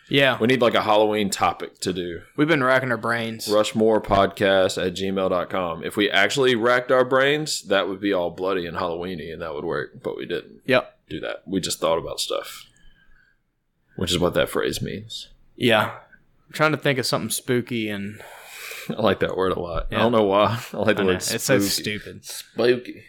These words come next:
Speaker 1: 'Cause it's supposed to be, like, a scary word, but it's the cutest word of all time.
Speaker 2: Yeah.
Speaker 1: Like, try to say the word spooky and not think of, like, a
Speaker 2: <laughs>
Speaker 1: kitten or something.
Speaker 2: Get spooked.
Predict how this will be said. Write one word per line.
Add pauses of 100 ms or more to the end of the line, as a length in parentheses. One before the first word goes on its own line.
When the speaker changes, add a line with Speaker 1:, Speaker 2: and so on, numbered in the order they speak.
Speaker 1:
'Cause
it's
supposed
to
be,
like,
a
scary
word,
but
it's
the
cutest
word
of
all
time.
Speaker 2:
Yeah. (520)
Speaker 1:
Like,
try
to
say
the
word
spooky
and
not
think
of,
like,
a
Speaker 2:
<laughs>
Speaker 1:
kitten
or
something. (260)
Speaker 2:
Get
spooked.